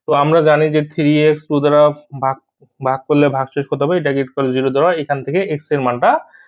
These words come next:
বের করে নিতে হয়। এক্স এর মান হবে কত? মাইনাস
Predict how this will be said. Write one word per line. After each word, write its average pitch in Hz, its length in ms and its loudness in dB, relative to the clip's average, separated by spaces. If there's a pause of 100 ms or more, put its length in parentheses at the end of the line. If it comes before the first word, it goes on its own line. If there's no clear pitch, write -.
(200)
বের 147 260 4
করে 127 180 2
নিতে 117 220 -6
হয়। 113 240 -4 (500)
এক্স 139 220 -10
এর 143 100 0
মান 135 200 0
হবে 139 180 -4
কত? 139 180 -2 (760)
মাইনাস 139 460 0